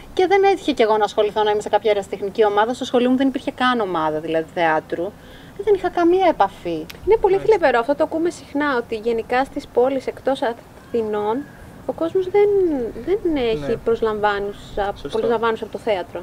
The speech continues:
Speaker 1: Ναι.
Speaker 2: Στις μικρές πόλεις ή στα, στα νησιά, ενώ η Αθήνα και η Θεσσαλονίκη μπορείς να πεις ότι έχουνε μία θεατ-, η
Speaker 1: Ε,
Speaker 2: Θεσσαλονίκη
Speaker 1: ε, ναι,
Speaker 2: έχει;
Speaker 3: Έχει, έχει, έχει.
Speaker 2: Μια θεατρική
Speaker 3: Καταρχάς, έχει
Speaker 2: σκηνή.
Speaker 3: το κρατικό θέατρο Βόρειο Ελλάδος και γενικά οι φορείς εκεί πέρα ασχολούνται.
Speaker 2: Και είναι τόσο θλιβερό, ενώ ότι όλα αυτά, όλα αυτά τα παιδιά που είναι σε αυτά τα χωριά, ή που είναι, που η Λαμία δεν είναι χωριό, η Λαμία είναι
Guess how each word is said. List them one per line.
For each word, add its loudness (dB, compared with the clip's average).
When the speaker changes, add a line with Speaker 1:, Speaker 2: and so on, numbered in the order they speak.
Speaker 1:
Ναι. -2
Speaker 2:
Στις -2
μικρές 2
πόλεις 2
ή 0
στα, -2
στα -4
νησιά, 0
ενώ -2
η 2
Αθήνα 0
και -4
η -4
Θεσσαλονίκη -2
μπορείς -2
να -2
πεις -6
ότι 0
έχουνε 0
μία -4
θεατ-, -4
η -4
Speaker 1:
Ε, -4
Speaker 2:
Θεσσαλονίκη 0
Speaker 1:
ε, 6
ναι, -2
Speaker 2:
έχει; 0
Speaker 3:
Έχει, 0
έχει, -4
έχει. -2
Speaker 2:
Μια 4
θεατρική 2
Speaker 3:
Καταρχάς, -4
έχει 2
Speaker 2:
σκηνή. 2
Speaker 3:
το 0
κρατικό 0
θέατρο -6
Βόρειο -4
Ελλάδος -4
και -14
γενικά -4
οι -6
φορείς -4
εκεί -12
πέρα -4
ασχολούνται. -4
Speaker 2:
Και -2
είναι 6
τόσο 4
θλιβερό, 4
ενώ 0
ότι 0
όλα 2
αυτά, 0
όλα 4
αυτά 0
τα 0
παιδιά 0
που -2
είναι 2
σε -2
αυτά 0
τα 0
χωριά, 4
ή 2
που -4
είναι, 0
που -2
η 2
Λαμία 2
δεν 6
είναι 4
χωριό, -2
η -4
Λαμία -4
είναι 2